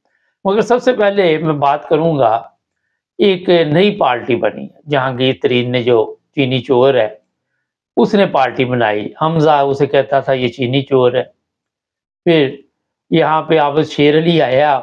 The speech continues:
कैमरा लेके पता नहीं क्या क्या दिखाता रहा लोगों को कि यहाँ पे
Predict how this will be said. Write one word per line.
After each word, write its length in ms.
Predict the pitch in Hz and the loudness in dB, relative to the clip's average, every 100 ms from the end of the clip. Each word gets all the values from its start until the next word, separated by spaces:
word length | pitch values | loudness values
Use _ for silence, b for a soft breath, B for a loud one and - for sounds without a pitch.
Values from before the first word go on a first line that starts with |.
| - - | -6 -2
कैमरा 380 | 139 135 151 | -2 0 0
लेके 520 | 147 143 139 139 165 143 | 0 2 0 2 2 2
पता 240 | 151 160 | 0 0
नहीं 160 | 151 143 | 0 -2
क्या 180 | 165 151 | 0 0
क्या 160 | 165 | 0
दिखाता 480 | 151 139 127 120 147 | -2 -2 -2 0 0
रहा 120 | 151 | 0
लोगों 300 | 147 131 131 | 0 2 0
को 280 | 127 139 120 | 0 -2 -2
कि 320 | 120 _ - | -8 _ -4
यहाँ 400 | 143 135 135 139 - | -2 0 0 0 0
पे 280 | 131 120 | 0 -2